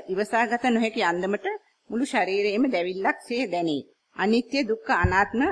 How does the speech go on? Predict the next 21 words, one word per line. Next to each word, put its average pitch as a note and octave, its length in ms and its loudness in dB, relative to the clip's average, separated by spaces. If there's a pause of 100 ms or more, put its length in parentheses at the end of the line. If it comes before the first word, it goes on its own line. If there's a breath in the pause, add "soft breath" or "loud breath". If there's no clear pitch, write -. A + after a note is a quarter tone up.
(360)
මා G#3 220 4
හොඳින් A3+ 300 4
වටහා A3 400 0
ගතිමි. E3 400 -2 (220)
සක්මන් G#3 520 0
භාවනාව. D#3 560 2 (260)
දිනපතා G#3+ 680 0
පැයක් G#3+ 420 2
හෝ B3+ 200 0
පැයකට G3 400 0
ආසන්න G#3 460 2
කාලයක් F#3 540 0 (140)
සක්මන් B3 480 2
භාවනාවේ G#3+ 640 4
නිරත G3+ 300 2
වෙමි. D3+ 320 0 (360)
පාදයේ A#3 520 4
යටිපතුල A3 540 -4
ස්පර්ශ G3+ 460 2
වන A3 220 -2
ස්ථානවලට F#3+ 680 0